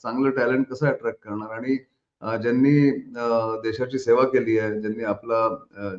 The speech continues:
जीव त्याच्यात घालवलेला आहे किंवा, अ, मरणोपरांत ज्यांना, अ, पेन्शन द्या-, द्याय-, द्यायला लागतं, त्याच्यासाठी या पैशाची तरतूद जरुरी आहे. आणि हा खर्च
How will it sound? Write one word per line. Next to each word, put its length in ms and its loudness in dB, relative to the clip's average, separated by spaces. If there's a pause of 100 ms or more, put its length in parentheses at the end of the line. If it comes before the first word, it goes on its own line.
(120)
जीव 160 -4
त्याच्यात 600 -2
घालवलेला 520 4
आहे 260 2
किंवा, 300 -2 (600)
अ, 160 -2
मरणोपरांत 720 2
ज्यांना, 460 4 (220)
अ, 460 0 (120)
पेन्शन 380 -2
द्या-, 280 4
द्याय-, 220 0 (200)
द्यायला 260 0
लागतं, 420 2 (360)
त्याच्यासाठी 440 8
या 120 8
पैशाची 360 4
तरतूद 380 0
जरुरी 400 4
आहे. 460 0 (220)
आणि 180 2
हा 280 4
खर्च 200 4